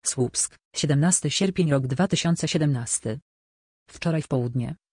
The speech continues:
w trakcie udzielanego wywiadu dla lokalnych mediów na terenie Teatru Rondo, przedstawicielka Słupskiego Ośrodka Kultury stała się ofiarą kradzieży telefonu komórkowego oraz okularów, które pozostawiła na chwilę na parapecie.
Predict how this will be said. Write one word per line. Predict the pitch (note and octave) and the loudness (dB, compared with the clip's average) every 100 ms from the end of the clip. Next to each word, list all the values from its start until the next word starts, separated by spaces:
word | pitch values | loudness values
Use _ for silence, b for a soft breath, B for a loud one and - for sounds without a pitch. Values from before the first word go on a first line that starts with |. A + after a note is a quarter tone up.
| - | -6
w | |
trakcie | - B3 - C#3+ | 2 2 2 0
udzielanego | C3+ C#3 C3+ D#3 D#3 | 2 2 2 2 0
wywiadu | D#3 E3+ F3+ | 2 2 2
dla | D3 | 0
lokalnych | C3 - D3+ C#3+ C3+ | -2 -2 0 2 2
mediów | D#3 B2 B2 F#3+ - | 2 2 -2 -2 0
na | C3 | 0
terenie | C3 D3+ D3 | 2 2 2
Teatru | C#3+ C3+ - | 0 0 -2
Rondo, | C3 A#2+ A#2+ A#2 - _ | -2 -2 -4 -8 -10 _
przedstawicielka | - D3+ - C3+ C3 F3+ F#3 D3 | -4 -2 0 -2 -2 -2 -2 -2
Słupskiego | - C3+ - F#3 E3 | -2 -4 -2 0 0
Ośrodka | C#3 D#3 F3 D3+ | 0 -2 -2 -2
Kultury | C#3 B2+ - B2+ | -2 -4 -4 -2
stała | - E3 D#3+ | 0 2 2
się | - C#3 | 2 0
ofiarą | - C#3 C3+ | 0 0 0
kradzieży | - B2+ E3 D#3 | 0 -2 0 0
telefonu | C3+ B2+ - F3 E3 | 0 -2 0 4 4
komórkowego | - D#3 C3+ C#3 D3 F3+ D#3 | 4 0 0 0 0 0 0
oraz | C#3+ - | 0 0
okularów, | D3 C3 A2+ A#2 - - _ _ | -2 -2 -4 -6 -10 -14 _ _
które | - E3 C#3+ | 0 2 2
pozostawiła | C#3 C#3+ C3 C#3 E3+ | 2 0 0 2 2
na | C#3 | 2
chwilę | C3 - E3+ | 0 0 2
na | C3+ | 2
parapecie. | C3+ B2 - B2 - C3 | 0 -2 -2 -4 -4 -8